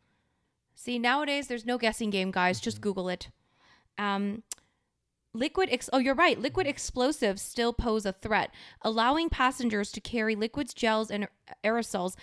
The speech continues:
Speaker 1: in smaller containers lessens the risk. Let me
Speaker 2: Yeah,
Speaker 1: just
Speaker 2: so probably if it's, like, a bigger quantity, they can make more of a, a homemade explosive device.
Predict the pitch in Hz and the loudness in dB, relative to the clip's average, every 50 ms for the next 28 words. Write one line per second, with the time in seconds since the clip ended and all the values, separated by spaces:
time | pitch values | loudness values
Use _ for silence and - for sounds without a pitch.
0 | - - - - - 208 220 220 - - 247 240 240 247 262 269 - 240 233 - | -18 -20 -12 -4 -2 0 0 0 0 0 2 4 4 4 2 0 -2 -4 -4 -2
1 | 226 220 208 202 202 202 202 202 202 202 - - - - - - - 208 220 214 | -2 -2 -2 -2 -2 -2 -2 -2 -4 -4 -8 -14 -20 -20 -16 -12 -6 -2 0 0
2 | 226 233 - - 277 277 277 277 247 - - 226 202 190 196 208 - - - - | 0 -2 -4 -2 0 2 2 2 0 0 -2 -2 0 0 -2 -2 -2 -4 -8 -14
3 | - - - 214 214 226 226 247 - - - - - - - 135 123 143 135 139 | -14 -10 -6 -4 -2 -2 -2 -4 -4 -6 -6 -8 -8 -8 -6 -2 0 2 4 4
4 | 139 139 135 143 - 147 131 131 123 104 - 127 113 123 117 - - 120 101 104 | 4 2 0 -2 -2 -2 0 0 0 2 4 4 6 4 4 2 0 -2 -2 0
5 | 113 113 123 131 123 113 - 120 110 110 104 - - 110 107 104 104 101 101 101 | 0 0 0 -2 -2 -4 -4 -4 -4 -6 -6 -6 -6 -6 -6 -6 -6 -6 -8 -10
6 | 101 - - - _ _ _ _ _ - 127 110 - - 139 131 131 127 123 123 | -12 -14 -18 -20 _ _ _ _ _ -12 -10 -10 -8 -6 -4 -4 -2 -2 -2 -2
7 | 117 117 113 117 113 - - - - 127 123 120 120 - - 120 113 107 107 - | -2 -4 -4 -6 -10 -12 -14 -10 -6 -4 -4 -4 -4 -6 -6 -6 -8 -8 -10 -12
8 | - 101 110 | -12 -10 -8